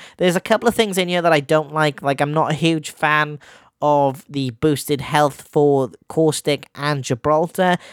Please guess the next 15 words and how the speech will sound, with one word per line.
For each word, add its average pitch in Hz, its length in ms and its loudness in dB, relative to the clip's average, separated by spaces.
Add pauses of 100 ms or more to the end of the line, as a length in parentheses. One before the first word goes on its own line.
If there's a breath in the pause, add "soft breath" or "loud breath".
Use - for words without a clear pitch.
(140 loud breath)
I've 151 220 0
not 214 300 0
actually 196 480 -2
used 165 480 0
this - 480 -2
myself, 147 800 0
so 156 160 0
I 147 60 4
can't 208 420 -2
really 180 220 -2
comment 160 560 -2
on 151 140 -6
how 139 220 -2
it 135 120 -4
feels. 160 400 0